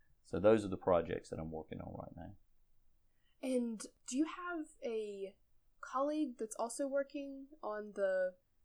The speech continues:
Speaker 2: uh, citizen science portion?
Speaker 1: I do, I do. Um, uh, Natalie Nelson is gonna be working with, she's also a, a faculty member here,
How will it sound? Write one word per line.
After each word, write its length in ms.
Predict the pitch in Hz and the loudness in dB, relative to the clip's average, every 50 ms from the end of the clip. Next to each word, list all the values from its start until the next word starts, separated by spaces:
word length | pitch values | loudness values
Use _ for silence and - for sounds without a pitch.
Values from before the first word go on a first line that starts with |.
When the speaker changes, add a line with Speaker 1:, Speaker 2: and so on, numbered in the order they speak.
| _ - | _ -10
Speaker 2:
uh, 200 | - - - - | -8 -8 -8 -6
citizen 440 | - - 254 247 247 - 254 233 | -4 -4 -2 -2 -2 -4 -6 -6
science 400 | 226 - 240 233 247 262 269 269 - _ | -6 -6 -8 -8 -8 -10 -12 -14 -12 _
portion? 520 | - 294 294 285 - 302 294 285 285 294 - - _ _ - - - - - | -6 -4 -4 -4 -6 -8 -8 -8 -8 -10 -12 -16 _ _ -20 -20 -8 2 6
Speaker 1:
I 80 | 90 92 | 6 8
do, 420 | 90 92 110 131 139 110 90 90 - - | 8 8 8 8 8 6 4 2 0 0
I 80 | - 90 | 0 2
do. 440 | 92 98 113 120 113 101 92 - - | 4 4 6 6 6 6 4 2 2
Um, 420 | - 95 95 90 90 87 87 90 - - - - - _ _ _ _ _ - - | 6 8 8 8 8 6 2 -2 -8 -12 -16 -20 -20 _ _ _ _ _ -4 2
uh, 340 | 92 87 87 87 87 87 82 - | 4 6 6 8 6 6 4 2
Natalie 420 | - 85 92 101 107 110 113 104 98 | 2 6 8 10 10 10 10 6 4
Nelson 460 | 98 104 107 117 120 - - 127 120 | 6 8 8 8 6 6 2 -2 -2
is 120 | 113 104 | -2 -2
gonna 220 | - 120 117 113 110 | -2 0 0 2 2
be 140 | 110 117 113 | 2 2 2
working 560 | 107 107 110 117 117 - 127 120 123 120 - - | 4 6 6 6 6 4 0 -2 -4 -6 -8 -6
with, 260 | - 113 110 - - | -4 -2 -2 -2 -2
she's 200 | - - 101 92 | -4 -2 2 6
also 480 | 104 101 104 104 - 117 110 107 107 - 98 | 8 8 8 8 8 6 6 6 6 6 6
a, 240 | 92 90 92 92 | 6 6 6 6
a 140 | 92 - 85 - - | 4 2 0 6 8
faculty 360 | 107 104 104 - - 107 104 | 10 10 10 8 6 2 2
member 340 | 104 104 104 104 98 98 98 | 2 2 2 2 2 2 2
here, 360 | 98 107 107 110 113 113 113 | 4 2 4 4 4 2 0